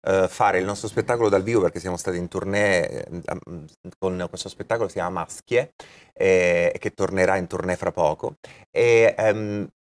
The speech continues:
la cosa più bella è la, la persona magari che viene a vedere lo spettacolo, e la signora di settanta anni, eh, a fine dello spettacolo si fa la foto e dice: "Grazie perché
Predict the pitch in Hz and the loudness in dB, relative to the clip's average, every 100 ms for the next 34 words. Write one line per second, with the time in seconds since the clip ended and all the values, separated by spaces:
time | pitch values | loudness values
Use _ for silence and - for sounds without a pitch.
0 | 117 127 147 143 143 160 160 113 104 95 | -4 -2 0 -2 0 2 4 4 2 2
1 | 95 95 92 92 90 98 113 - - 117 | 2 4 4 2 0 0 -2 -2 0 2
2 | 90 90 95 110 95 85 82 - 92 101 | 2 -2 0 2 2 0 -4 -8 -6 -2
3 | 107 104 107 110 104 - - - 123 92 | -2 0 0 0 -2 -4 -10 -4 -2 0
4 | 82 85 80 80 - _ _ 92 92 90 | 0 -2 -4 -6 -14 _ _ 0 2 2
5 | 87 87 87 87 85 90 98 98 104 92 | 0 0 0 0 0 -4 -6 0 0 0
6 | - 101 104 98 - 92 85 90 101 127 | -6 -6 -6 -6 -2 0 0 -4 -6 -8
7 | - 95 92 87 95 - - 131 135 120 | -4 0 0 0 -2 -6 -8 -4 0 2
8 | 110 104 101 - _ 107 110 147 - 110 | 2 2 -4 -16 _ -2 -2 -4 -2 0
9 | 92 90 110 113 131 135 95 90 92 95 | 0 -2 -2 -2 0 0 -2 -6 -6 -4
10 | 113 113 - - 107 92 - 110 101 | 0 0 -2 -2 -2 -2 -4 2 4